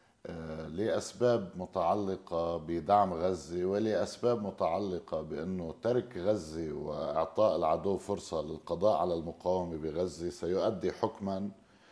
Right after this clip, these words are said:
إلى الانتقال إلى جبهة لبنان.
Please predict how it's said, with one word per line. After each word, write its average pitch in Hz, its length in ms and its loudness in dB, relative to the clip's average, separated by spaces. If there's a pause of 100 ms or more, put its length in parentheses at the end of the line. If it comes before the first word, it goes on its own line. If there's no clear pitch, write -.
(480)
إلى 92 400 2
الانتقال 92 720 -2
إلى 80 180 -2
جبهة 71 380 -6 (120)
لبنان. 65 400 -12